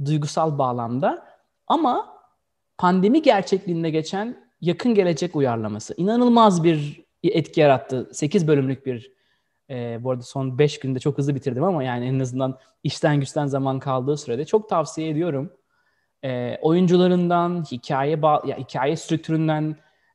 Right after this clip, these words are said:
e, s-, işte kullanılan grafiklerden ve, e, her alanda çok etkiledi gerçekten. E, iz-,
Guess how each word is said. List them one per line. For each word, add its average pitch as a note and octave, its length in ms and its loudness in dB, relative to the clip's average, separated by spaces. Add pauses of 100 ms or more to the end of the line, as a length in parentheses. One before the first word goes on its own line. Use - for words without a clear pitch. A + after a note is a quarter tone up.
e, A2+ 280 -10
s-, - 300 -16
işte - 260 -12
kullanılan D3 640 0
grafiklerden D3 880 -2
ve, C#3 60 0
e, A#2 220 -6 (280)
her - 380 -2
alanda C#3 380 2
çok C3+ 220 -2
etkiledi G2+ 460 -8
gerçekten. A2+ 680 -8 (800)
E, A2 440 -10
iz-, C#3 420 -6